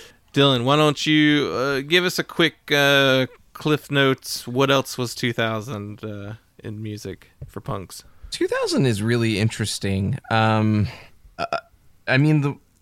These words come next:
Speaker 2: the records that have been mentioned are, are a really good overview, but it's also, like, we have, like, Hives, we
Speaker 1: Mm-hmm.
Speaker 2: have, um,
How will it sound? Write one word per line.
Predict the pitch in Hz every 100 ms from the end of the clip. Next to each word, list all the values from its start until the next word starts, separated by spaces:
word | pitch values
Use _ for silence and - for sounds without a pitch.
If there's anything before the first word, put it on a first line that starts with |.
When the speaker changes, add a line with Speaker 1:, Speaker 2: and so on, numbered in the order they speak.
| _
Speaker 2:
the | 131
records | 170 - 175 127
that | 113
have | 117 101
been | 113 104
mentioned | 120 143 113 101
are, | 95 110 104 87 - _ -
are | 113 190
a | 131
really | 113 117 104
good | 104 101
overview, | - 107 113 113 98 98
but | 98 190
it's | 185
also, | 131 127 127 117
like, | 107 101 95 - _ _ _ -
we | 110
have, | 110 104
like, | 104 98 98 95 - - - _ _ -
Hives, | - - 101 101 107 117 117 120 - - _ -
we | 104
Speaker 1:
Mm-hmm. | 113 104
Speaker 2:
have, | 95 98 98 98 98 - - _
um, | 92 87 80 60 64 57